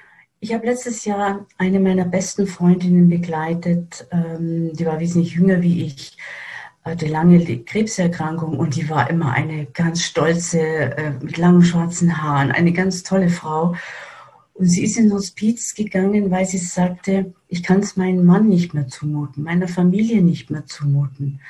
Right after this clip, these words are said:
Das ist die Angst, die wir Frauen auch haben. Wir wollen nicht jemandem zur Last fallen. Dann gehen sie lieber in eine Einrichtung,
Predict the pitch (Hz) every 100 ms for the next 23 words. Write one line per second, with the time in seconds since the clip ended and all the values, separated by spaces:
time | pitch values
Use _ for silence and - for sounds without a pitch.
0 | - - - _ 220 220 247 - 208 180
1 | 220 247 185 165 147 - 147 151 151 147
2 | 156 156 165 160 156 175 190 190 180 -
3 | 175 175 180 180 180 - 175 170 170 -
4 | - 147 143 143 143 - - - - -
5 | 190 185 202 240 254 226 226 226 226 226
6 | _ _ _ _ _ _ - 190 190 -
7 | 165 175 170 165 - 156 151